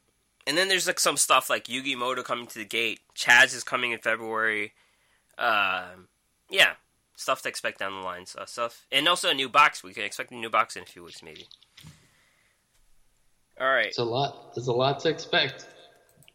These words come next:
Speaker 1: Yep. So that's gonna be it for today. You can find this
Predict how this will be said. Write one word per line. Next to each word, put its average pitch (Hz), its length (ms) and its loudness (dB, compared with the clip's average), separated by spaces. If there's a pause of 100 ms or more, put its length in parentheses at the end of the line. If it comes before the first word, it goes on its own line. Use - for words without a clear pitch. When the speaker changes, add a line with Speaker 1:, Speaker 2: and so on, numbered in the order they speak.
(180)
Speaker 1:
Yep. 131 200 -4 (680)
So - 160 -4
that's 160 140 0
gonna 214 120 -6
be 156 60 4
it 160 80 2
for 135 120 -8
today. 107 480 -4 (680)
You - 80 -14
can 120 100 -12
find 120 240 2
this - 320 -6